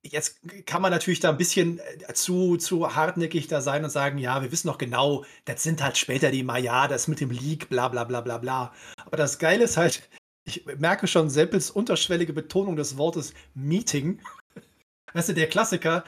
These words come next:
das hätte auch eine E-Mail sein können. Äh, w-, wenn ich mir halt vorstelle, weißt du, du siehst, du siehst halt so eine in weiß und in goldenem Licht, äh, getünchte riesige Arena. Äh, man ahnt so ein bisschen die Füße vielleicht von Eru auf so einem hochschwebenden Thron.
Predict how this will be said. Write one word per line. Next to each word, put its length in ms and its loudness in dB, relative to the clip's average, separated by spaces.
das 160 0
hätte 180 2
auch 80 -2
eine 100 0
E-Mail 320 2
sein 260 -2
können. 320 -2
Äh, 240 4
w-, 160 -6
wenn 160 2
ich 100 -2
mir 160 2
halt 140 2
vorstelle, 580 4
weißt 180 0
du, 80 2
du 120 -6
siehst, 420 -4
du 160 -6
siehst 280 -6
halt 120 2
so 80 -2
eine 280 0
in 240 -4
weiß 420 2
und 140 -8
in 120 -6
goldenem 440 2
Licht, 500 -4
äh, 120 -2
getünchte 500 -4
riesige 540 -2
Arena. 640 -2
Äh, 180 2
man 200 0
ahnt 300 2
so 80 2
ein 20 -2
bisschen 240 2
die 80 0
Füße 480 2
vielleicht 320 4
von 180 0
Eru 240 4
auf 80 4
so 120 -2
einem 160 -2
hochschwebenden 680 0
Thron. 600 0